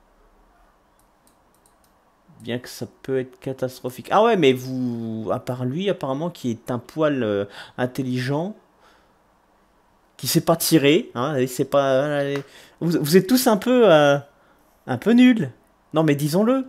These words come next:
disons-le. Équipe d'aujourd'hui, il faut que je le renvoie à la maison, lui. Tu veux pas que je le renvoie à la maison ?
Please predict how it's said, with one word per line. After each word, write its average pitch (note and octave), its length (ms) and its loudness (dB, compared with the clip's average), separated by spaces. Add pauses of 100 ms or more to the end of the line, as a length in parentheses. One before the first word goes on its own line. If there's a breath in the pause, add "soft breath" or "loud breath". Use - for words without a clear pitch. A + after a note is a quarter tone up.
(120)
disons-le. F3+ 600 -2 (540 soft breath)
Équipe C#3+ 280 -6
d'aujourd'hui, C#3 440 -2
il B2+ 80 -4
faut F#3 160 -6
que D3+ 80 -6
je C#3 60 -6
le D#3+ 40 -2
renvoie D#3 300 -4
à D#3 60 2
la D3+ 100 0
maison, D3+ 380 -2
lui. G#2 180 -6
Tu - 140 -14
veux A#2+ 100 -4
pas E3 140 -6
que E3 100 -8
je C#3+ 80 -12
le D3+ 60 -2
renvoie D3 260 -6
à D3 40 -6
la C#3+ 100 -4
maison ? D3 340 -6